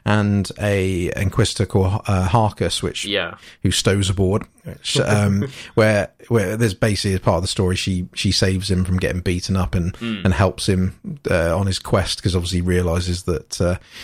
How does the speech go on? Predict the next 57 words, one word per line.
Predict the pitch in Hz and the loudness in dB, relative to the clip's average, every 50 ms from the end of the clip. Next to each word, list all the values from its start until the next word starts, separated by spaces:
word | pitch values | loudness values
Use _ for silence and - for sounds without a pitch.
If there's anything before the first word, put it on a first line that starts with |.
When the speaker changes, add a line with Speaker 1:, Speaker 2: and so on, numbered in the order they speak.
| - - - _ | -20 -20 -6 _
Speaker 1:
the, | - 92 90 87 87 87 76 | 0 2 2 2 2 2 0
uh, | |
the | - 85 92 90 92 | 0 0 -2 -2 0
Casus | - - 92 - - - - | 0 0 0 0 -2 -4 -2
Belli | - 95 90 92 | -2 0 0 0
is | 90 87 - | -2 -2 -2
gonna | - 90 | -2 -2
be | 90 92 | 0 0
taken | - - 98 90 95 92 | 0 0 0 2 2 0
over | 92 90 90 | 0 0 0
by | 82 85 85 | -2 -2 -2
heretics | - 95 107 92 90 - - 87 71 - - | 0 2 2 2 0 0 -2 -4 -4 -4 -6
as | 98 | -6
part | - - 87 82 64 | -2 -2 0 0 0
of | 90 87 | -2 -2
the, | 90 90 90 87 90 85 | -2 -2 0 0 -2 -2
uh, | 82 98 - - | -2 -4 -6 -8
the | - - | -8 -4
grand | - 85 82 87 87 - | -2 -2 -2 0 -2 -2
scheme. | - - 113 104 92 87 90 - _ - | -4 -4 -2 -2 -2 -2 -4 -8 _ -10
Speaker 2:
Mm, | 110 110 104 98 87 82 87 _ _ | -8 -6 -6 -8 -10 -14 -18 _ _
mm. | - 98 95 90 | -12 -8 0 2
Speaker 1:
Now, | 123 120 113 110 104 95 - - - - - _ _ - | 4 4 6 4 2 0 -4 -10 -20 -20 -20 _ _ -2
th-, | 123 - - | -2 0 2
their | 131 147 156 156 156 | 2 4 4 4 4
interaction | 139 123 - 123 104 98 - - 101 | 4 2 2 2 0 0 0 -4 -4
is | 87 92 | -4 -4
really | 92 90 92 | -4 -6 -4
cool | - - 98 90 | -2 -2 0 0
because | 90 107 - - 110 104 - - - _ _ _ _ - 117 | 0 0 2 2 2 2 0 -4 -8 _ _ _ _ -2 0
you, | 113 113 - | 0 2 2
on | 113 117 120 | 4 4 4
one | 131 143 131 | 4 4 2
side, | - - 117 98 | 2 2 2 2
you | 101 113 | 2 0
got | - - - | 0 0 0
Gelsa | 127 123 123 123 - - 117 98 98 | 2 2 2 0 -2 -2 -4 -2 -2
that's | 101 80 - - | -2 -4 -2 -2
like, | - 107 101 101 - - - | 0 0 0 0 -2 0 2
"I'm | 113 127 135 | 2 2 4
part | - - 143 113 82 92 110 | 2 2 0 0 0 -2 -2
of, | 104 | -2
I'm | 117 123 120 120 | 0 2 2 2
a | 120 | 0
cog, | - - - 120 98 95 - - - - - - - - - | 0 0 2 2 2 0 -2 -6 -16 -20 -20 -20 -20 -8 -2
I'm | 107 107 107 107 | 0 2 4 4
a | 107 | 2
part | 104 - - 120 - | 2 2 0 0 0
of | - | 0
the | 101 - | -4 -4
system." | - - 113 - - - 92 | -2 -2 -2 -2 -2 -4 -6
'Cause | 90 - - | -6 -2 0
basically, | 143 139 135 - - 113 107 104 101 | 2 2 2 2 0 0 0 0 0
in | - - 123 127 | 0 0 0 2
the | 120 | 2
story, | - - 127 104 101 | 2 2 2 2 2
she's | - - 113 98 98 95 | 2 0 0 -2 -2 -6